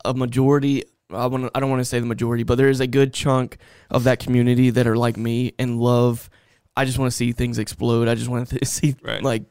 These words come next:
Speaker 1: Michael Bay style films.
Speaker 2: Or you wanna see
Speaker 1: Um,
Speaker 2: a story that not makes sense, but a story that drives.
Speaker 1: Yeah, maybe easy to digest,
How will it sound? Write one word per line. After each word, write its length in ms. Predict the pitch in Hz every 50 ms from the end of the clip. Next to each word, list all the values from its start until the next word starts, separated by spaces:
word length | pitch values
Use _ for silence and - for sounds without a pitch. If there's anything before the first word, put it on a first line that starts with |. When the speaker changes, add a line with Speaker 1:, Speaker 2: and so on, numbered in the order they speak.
| _ _ _ _ _ _ _
Speaker 1:
Michael 380 | - 123 127 123 117 113 120 123
Bay 240 | 110 123 117 123 117
style 360 | - - - 127 123 123 120
films. 540 | 120 - 127 123 120 117 120 117 - - _ _ _ _ _ -
Speaker 2:
Or 60 | - 127
you 80 | 127 131
wanna 260 | 135 131 127 123 113
see 80 | 107
Speaker 1:
Um, 60 | 120 117
Speaker 2:
a 40 |
story 300 | 110 - - 123 117 113
that 260 | 110 90 76 - _ -
not 220 | 101 123 127 107
makes 240 | 113 113 - - -
sense, 340 | - 120 113 101 64 - -
but 120 | - 92 -
a 40 | 110
story 340 | - - 113 110 107 107 101
that 200 | 95 64 - -
drives. 560 | - 110 101 95 87 80 - - - - -
Speaker 1:
Yeah, 220 | 123 127 113 113 117 -
maybe 240 | - 143 151 143 139
easy 260 | 123 123 139 123 123 123
to 100 | 120 117
digest, 520 | - 85 80 120 117 127 127 131 - -